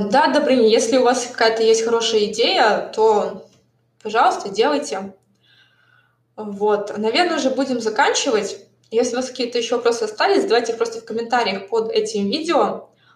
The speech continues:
А, также у нас, э, в группе ВКонтакте есть специальный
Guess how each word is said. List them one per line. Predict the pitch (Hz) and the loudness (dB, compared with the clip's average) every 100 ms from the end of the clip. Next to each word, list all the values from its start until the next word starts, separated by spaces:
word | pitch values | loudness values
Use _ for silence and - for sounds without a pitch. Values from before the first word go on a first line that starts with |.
| _ | _
А, | 214 196 | -4 -2
также | 208 208 - 202 | 0 0 -2 -4
у | 214 | -2
нас, | 214 208 202 - | 0 0 -2 -10
э, | 202 | -8
в | 190 180 180 202 | -8 -8 -6 -4
группе | 214 233 208 | -2 0 -2
ВКонтакте | 208 208 302 403 - 285 226 | -2 0 0 0 0 -2 0
есть | 247 - | -2 -2
специальный | - - 226 208 202 190 185 | -10 -2 0 2 0 -2 -6